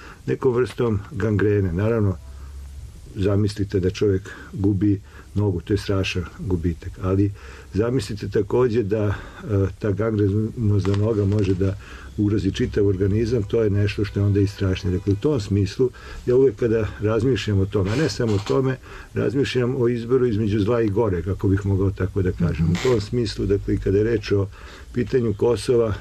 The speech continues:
Speaker 1: i to moramo imati u vidu, to nije samo pitanje Srbije. Mi bismo željeli da je to tako, ali nije, to je pitanje međunarodnih, e, odnosa, regionalne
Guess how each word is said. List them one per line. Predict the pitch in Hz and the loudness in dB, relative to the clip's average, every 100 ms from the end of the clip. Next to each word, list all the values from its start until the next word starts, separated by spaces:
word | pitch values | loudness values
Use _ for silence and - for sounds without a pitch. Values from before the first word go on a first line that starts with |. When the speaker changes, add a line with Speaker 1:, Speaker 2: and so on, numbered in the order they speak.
| - | -4
Speaker 1:
i | 110 | -2
to | 104 120 | 2 2
moramo | 113 107 107 | 2 2 2
imati | 107 104 107 | 2 2 2
u | |
vidu, | 113 107 | 2 0
to | 110 | 0
nije | 107 117 | 0 -2
samo | - 123 | 0 0
pitanje | 110 117 107 110 | 0 -2 0 0
Srbije. | 101 - 104 90 90 - - - - - | 0 2 2 4 0 -2 -16 -16 -16 -4
Mi | 101 | 0
bismo | 92 87 104 | 0 0 0
željeli | 95 120 120 | 2 4 4
da | 95 | 4
je | 90 | 2
to | - | -2
tako, | 95 - 101 - | -2 -2 -4 0
ali | 101 98 | 2 4
nije, | 92 107 131 | 4 2 2
to | - | 2
je | 110 | 0
pitanje | - 73 95 110 107 104 - - - - - - - | 0 -2 0 0 2 -2 -6 -16 -14 -14 -14 -10 -2
međunarodnih, | 110 110 104 104 110 110 104 95 - - - - - | 0 2 2 2 2 2 4 2 -2 -8 -6 -6 -2
e, | |
odnosa, | 101 104 104 107 120 107 110 | 0 2 2 2 0 0 2
regionalne | 101 110 107 98 95 90 87 | 2 2 2 2 2 2 0